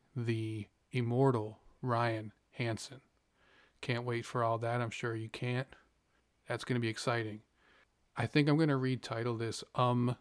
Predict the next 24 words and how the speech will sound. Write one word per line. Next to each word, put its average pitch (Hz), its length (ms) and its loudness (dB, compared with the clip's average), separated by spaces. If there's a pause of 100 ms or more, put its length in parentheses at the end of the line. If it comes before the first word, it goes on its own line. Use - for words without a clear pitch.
the 120 100 0
Podcast. 110 680 -4
So - 180 -8
I - 20 -2
wanna 123 240 0
apologize 113 800 -2
to - 140 -8
you, 131 400 0 (420)
my 117 160 -2
beloved 110 460 -2
listener, 123 600 0
for 120 360 -4
the 113 340 -6
ten 160 300 4
thousand 123 500 0 (100)
ums. 120 520 0 (640)
Uh, 117 220 -6
in 113 120 -6
editing 123 480 0
all 113 160 -2
this, 113 480 -6
I 117 60 -6
hear 131 260 2
it 110 100 -6